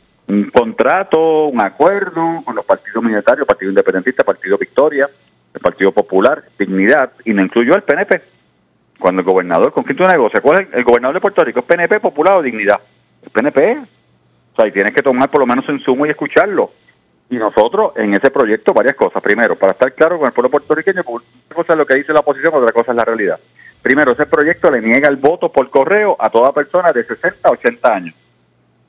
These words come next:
Se lo niega, porque básicamente ellos excluyeron que todo el mundo vaya al colegio, como dijeron allí en el hemiciclo. Así que te niega el derecho al voto a las personas de sesenta años, eh, por correo, que yo entiendo y nosotros entendemos como partido,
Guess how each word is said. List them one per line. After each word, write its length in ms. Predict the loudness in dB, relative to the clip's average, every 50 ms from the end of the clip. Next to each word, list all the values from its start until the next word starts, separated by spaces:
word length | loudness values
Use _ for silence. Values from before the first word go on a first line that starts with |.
| _ _ _ _ _ _ _ _ _ _ _ _ _ _ _ _ _ _ _ _
Se 60 | 0
lo 80 | 0 2
niega, 340 | 2 0 0 0 -2 -4 -8 -14 _ _ _ _ _ _ -8
porque 140 | -2 -2 0
básicamente 440 | 0 0 0 -2 -2 -2 0 -2
ellos 140 | 0 0 0
excluyeron 600 | -2 -4 -10 -12 -6 -4 -2 0 0 0 -2 -2 -4
que 100 | -2 0
todo 140 | 0 0 0
el 60 | 0
mundo 260 | 0 -2 -2 -2 0 0
vaya 420 | 0 0 2 2 0 -2 -2 -2 -2
al 240 | 0 0 0 0 -2
colegio, 420 | -2 0 0 2 0 0 0 -2 -2
como 180 | -2 -2 -2
dijeron 320 | 0 0 0 0 2 2 2
allí 220 | 2 2 2 2
en 80 | 2 2
el 80 | 0
hemiciclo. 380 | -2 -2 -2 -4 -4 -4 -4 -4
Así 120 | -2 -2
que 220 | 0 0 0 -2 -2 -12 -20 -20 -20 _ 0
te 100 | 0 0
niega 300 | 0 0 -2 -2 -2 -2
el 60 | 0
derecho 300 | 0 0 0 0 0 -2
al 60 | -2 0
voto 340 | 0 0 0 0 0 0
a 40 | 0
las 100 | 0 0
personas 300 | -2 -2 0 0 0 0
de 80 | 0 -4
sesenta 480 | -4 -4 -4 -4 -2 0 0 2 2
años, 260 | 0 0 -2 -4 -4 -6 _ _ _ _ _ _
eh, 120 | -8 -6 -2
por 200 | 0 0 0 0
correo, 480 | 0 -2 0 0 0 0 0 -2 -2 -4
que 120 | -6 -6 -2
yo 380 | 0 2 2 2 2 0 -2
entiendo 500 | -4 -4 -6 -4 -2 0 0 0 0 -2
y 40 | -2
nosotros 260 | -2 -2 -2 -2 -2
entendemos 400 | -2 -4 -6 -8 -8 -8 -10 -8
como 160 | -6 -4 -4
partido, 500 | -2 -2 -2 -4 -4 -14 -8 -6 -6 -6